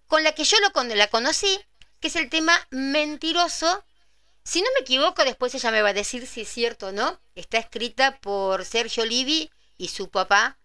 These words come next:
Héctor Beirana, y ella la interpreta, porque después, eh, estas dos canciones también que tiene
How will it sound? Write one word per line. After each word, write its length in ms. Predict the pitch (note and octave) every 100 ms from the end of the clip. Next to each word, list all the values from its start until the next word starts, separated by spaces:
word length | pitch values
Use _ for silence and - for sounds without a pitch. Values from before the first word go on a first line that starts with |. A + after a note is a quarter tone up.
| _
Héctor 320 | F#3 F3 F#3 F3
Beirana, 580 | E3+ G3 G3+ A3 D4 -
y 100 | G3
ella 180 | G3+ A3
la 60 |
interpreta, 520 | F#3 F3 E3+ E3+ F3
porque 220 | D#3 F3 A3
después, 440 | A#3+ D4 D4+ - _ _ _ _ _ _ _ -
eh, 260 | G#3 G#3 -
estas 300 | A#3+ C4+ A#3+
dos 120 | B3+
canciones 460 | B3 A#3+ C4 B3+
también 380 | - A3+ A3+ A#3
que 120 | A3
tiene 540 | G#3 C4 C4 C4 D#4